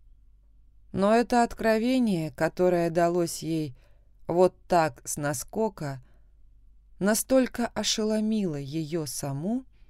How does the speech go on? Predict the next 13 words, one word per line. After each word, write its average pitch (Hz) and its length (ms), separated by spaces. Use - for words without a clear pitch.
что - 300
Надя 269 320
не 247 140
нашла 226 480
ничего 175 500
лучше, 208 580
как 262 300
толкнуть 196 840
Архипова 214 920
и 208 100
скрыться 254 540
в 156 160
ванной 131 640